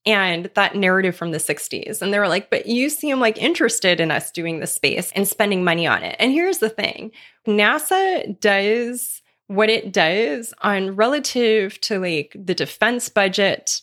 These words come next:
relative to, like, even what, like, Amazon Studios is probably spending on movies this year, definitely what Disney and Marvel are spending on movies this year,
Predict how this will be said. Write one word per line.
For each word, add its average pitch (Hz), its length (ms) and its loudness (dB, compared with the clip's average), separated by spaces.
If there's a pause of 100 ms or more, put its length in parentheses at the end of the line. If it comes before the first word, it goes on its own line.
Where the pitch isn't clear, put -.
(100)
relative 196 1040 0 (160)
to, - 140 -2
like, 180 400 2
even 196 640 0
what, 185 320 0
like, 180 180 -2
Amazon 175 420 2
Studios 196 640 0
is 175 120 -4
probably 165 280 0
spending 175 360 -2
on 156 260 -2
movies 196 480 2
this 180 220 -4
year, 170 320 2
definitely 196 480 0
what 160 400 0
Disney 185 720 2
and 170 180 -2
Marvel 180 400 2
are 160 80 0
spending 160 360 -4
on 156 120 0
movies 156 360 -2
this - 200 -6
year, 160 280 -4